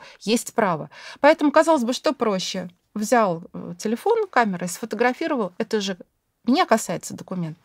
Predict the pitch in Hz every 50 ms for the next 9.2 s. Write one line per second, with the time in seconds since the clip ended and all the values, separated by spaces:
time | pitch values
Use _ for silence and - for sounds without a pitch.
0 | _ _ - 233 254 - 285 294 - 311 247 185 175 - 170 165 214 240 233 240
1 | 185 170 175 - - - 190 190 185 170 156 - - 220 214 226 208 170 151 -
2 | - - - - - - - - - - - - - - - - - _ _ _
3 | _ - - 302 285 277 - 233 190 - - - 196 185 180 180 180 185 180 -
4 | - 285 320 - - 262 233 220 214 202 185 - 208 - - 240 233 - - 185
5 | 160 165 - - 156 156 170 175 - _ - 285 247 170 180 190 - - - -
6 | - - - _ - - 247 254 - - - 185 - - 226 233 226 220 208 -
7 | 226 202 208 175 165 165 160 151 156 156 160 170 170 - - 349 349 - 302 240
8 | 185 - 208 247 320 285 226 233 233 - 254 233 196 196 175 - 196 214 285 349
9 | 349 311 247 190